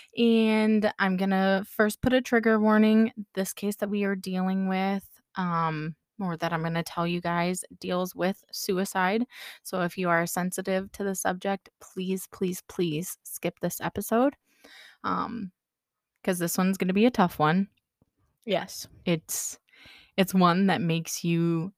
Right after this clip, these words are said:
Speaker 1: hate people. And ever, ever since I heard this one, it literally has, like, pissed me off so much.
Speaker 2: I agree
Speaker 1: I just,
Speaker 2: with you.
Speaker 1: I can't. <laughs>
Speaker 2: And I can't believe they, like,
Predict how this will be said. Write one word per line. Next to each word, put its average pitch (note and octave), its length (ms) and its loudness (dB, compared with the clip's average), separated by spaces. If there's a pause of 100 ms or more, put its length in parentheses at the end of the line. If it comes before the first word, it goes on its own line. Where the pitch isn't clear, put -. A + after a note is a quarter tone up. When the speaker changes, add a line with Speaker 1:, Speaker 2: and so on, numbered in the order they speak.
(140)
Speaker 1:
hate - 380 -6
people. G3+ 540 2 (300)
And D#3+ 580 0
ever, E3 540 -2 (120)
ever G3 180 2
since G3+ 240 -2
I F3 160 2
heard F3+ 240 -2
this G3+ 240 -4
one, A3 380 4 (460)
it F3+ 260 0
literally E3 580 -2
has, D3+ 280 -4
like, - 360 -6 (340)
pissed - 380 -2
me D#3+ 160 -6
off - 380 -4 (100)
so D3+ 480 2
much. - 720 -2 (760)
Speaker 2:
I F#3 120 2
agree F#3 220 0
Speaker 1:
I - 20 0
just, D#3+ 220 0
Speaker 2:
with F3 80 -6
you. E3 120 -14
Speaker 1:
I E3+ 80 0
can't. D#3+ 540 -2
<laughs> - 580 -4
Speaker 2:
And A3+ 80 6
I A#3+ 80 10
can't C4 160 6
believe D4 200 8
they, C4 120 8
like, G3 400 2